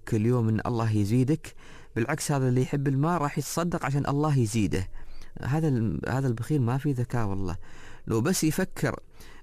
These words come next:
أن كيف يزيد ماله، يزيد ماله بالصدقات وبالنفقات، مو بزيد ماله يحطه في البي-، بيت في البنك، ما يتصدق ولا يعطي عياله ولا، وشفنا حالات كثيرة تقول حرمة ما في شيء في الثلاجة،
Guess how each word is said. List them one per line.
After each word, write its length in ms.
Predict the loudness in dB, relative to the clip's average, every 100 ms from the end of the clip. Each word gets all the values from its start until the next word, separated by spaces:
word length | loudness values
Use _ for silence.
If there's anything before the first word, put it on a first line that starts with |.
| 2
أن 140 | 2
كيف 260 | 4 2 4
يزيد 320 | 4 2 2
ماله، 380 | 2 2 2 0
يزيد 320 | 0 2 4
ماله 220 | 2 2
بالصدقات 680 | 0 0 -2 0 0 0 0
وبالنفقات، 600 | 2 2 0 0 -2 -2
مو 80 | 0
بزيد 340 | 0 2 2 2
ماله 440 | 2 2 2 0
يحطه 380 | -4 -6 -4 -2
في 100 | 0
البي-، 500 | 0 0 2 2 0
بيت 280 | 0 2 2
في 100 | 0
البنك، 420 | 0 2 0 -2 -8 -18 -16 -8
ما 140 | 0 0
يتصدق 500 | 0 -2 -2 0 0
ولا 160 | 2
يعطي 240 | 0 0 0
عياله 420 | 2 2 2 2
ولا، 320 | 2 2 0 -2
وشفنا 400 | -4 -2 0 -2
حالات 320 | 0 -2 -2
كثيرة 460 | -4 -2 0 0 -4 -10 -18 -16 -10 -4
تقول 200 | -2 0
حرمة 260 | 0 2
ما 100 | 2
في 60 | 2
شيء 160 | 2 0
في 60 |
الثلاجة، 640 | -2 0 0 2 0 0